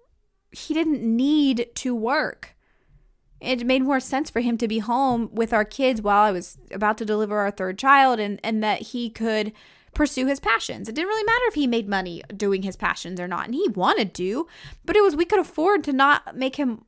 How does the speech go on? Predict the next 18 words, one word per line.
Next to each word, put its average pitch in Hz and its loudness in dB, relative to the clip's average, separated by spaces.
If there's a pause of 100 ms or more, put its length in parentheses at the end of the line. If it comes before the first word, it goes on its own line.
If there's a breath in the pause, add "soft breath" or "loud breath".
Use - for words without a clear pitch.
work, 214 -2
and 190 -4
why 220 0
not? 320 -2 (1160)
I 320 0
mean, 415 2
I 494 0
can't 554 -4 (140)
even, 269 -2
sometimes 480 0
I 339 0
can't 302 2
even 240 0
believe 208 0
this 190 -6
is 180 -8
my 175 -4
life. 151 -6